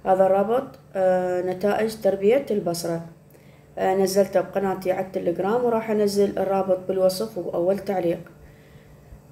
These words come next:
آه، باقي، آه، شنية؟ باقي، آه، محافظة نينوى والميسان.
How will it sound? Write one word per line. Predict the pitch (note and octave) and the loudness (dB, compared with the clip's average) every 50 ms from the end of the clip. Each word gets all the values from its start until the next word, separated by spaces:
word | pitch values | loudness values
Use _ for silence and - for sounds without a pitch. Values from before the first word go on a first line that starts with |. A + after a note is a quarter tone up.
| - - - - | -20 -16 -4 0
آه، | G3+ G3+ G3 G3 G3 G3 G3 G3 G3 | 2 2 4 4 4 6 6 6 6
باقي، | F#3+ G3+ A#3+ C4 C4 - B3+ B3 A#3+ B3 B3 A#3+ A#3+ - - | 4 4 2 0 2 2 4 4 6 6 4 2 0 -4 -6
آه، | - G#3+ G#3+ G#3+ G#3 G#3 | -4 -2 0 0 0 0
شنية؟ | G3+ G3+ - B3 B3 A3+ G#3+ G#3+ A3 A3+ A3+ A3 - - - - - - - - - - | -2 -4 -6 -4 -2 0 0 0 0 0 -2 -6 -10 -16 -20 -20 -20 -20 -20 -20 -12 -2
باقي، | F#3+ G#3+ A3 G#3+ A3 A3+ A3 G#3+ G#3+ G#3+ G#3+ G#3+ G#3+ G#3+ G#3 - - - - | 2 2 2 2 2 4 6 6 6 6 6 6 4 2 0 -2 -6 -6 -6
آه، | - G3 G3 G3 F#3+ F#3+ F#3 | -4 -2 -2 0 -2 -2 -4
محافظة | F#3+ G3 G3 A3 A3 A3 A3 G#3+ G#3 G3+ G3+ G3+ G#3+ | -6 -6 -6 -6 -6 -2 -2 2 2 2 0 2 0
نينوى | G#3+ A#3 B3 B3 A#3 A3+ A3+ A#3+ D4 F4+ E4+ - - - - - - - - - _ _ - - | 0 2 2 4 4 4 4 4 2 0 -2 -4 -12 -20 -20 -20 -20 -20 -20 -20 _ _ -10 -6
والميسان. | F#3+ F#3 F#3+ F#3 F#3 F#3 F#3 F#3 F#3 F3+ F3+ F3+ F3+ F3+ F3+ F3+ F3+ - - G3 G3+ G#3 G3+ G3 - - F3 D#3+ D#3 | -2 2 2 2 2 2 0 4 4 4 4 4 2 2 0 0 -4 -4 -4 0 4 4 4 4 4 2 2 0 0